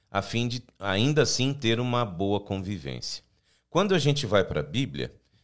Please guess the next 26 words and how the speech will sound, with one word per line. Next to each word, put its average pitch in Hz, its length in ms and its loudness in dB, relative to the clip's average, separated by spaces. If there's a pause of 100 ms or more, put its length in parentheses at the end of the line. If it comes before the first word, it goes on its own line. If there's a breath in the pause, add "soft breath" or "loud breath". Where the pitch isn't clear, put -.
se - 200 -6
você, 92 360 0
por 110 260 -8
favor, 92 360 -4
que 87 160 -6
nos 85 180 -6
acompanha 85 640 -2
aí, 90 180 0
participando 90 760 -4
do 76 100 -6
seu 85 180 -2
pequeno - 400 -8
grupo, 107 600 0 (320 loud breath)
ou 98 160 0
então 104 380 0
planejando 110 920 0 (100)
abrir 90 460 0
um 92 100 0
pequeno 85 460 -4
grupo 123 500 -2 (440 soft breath)
e 80 400 -2
estudando 95 520 0
a 90 60 4
Bíblia 85 320 -2
conosco 87 480 -4
também, 92 580 -4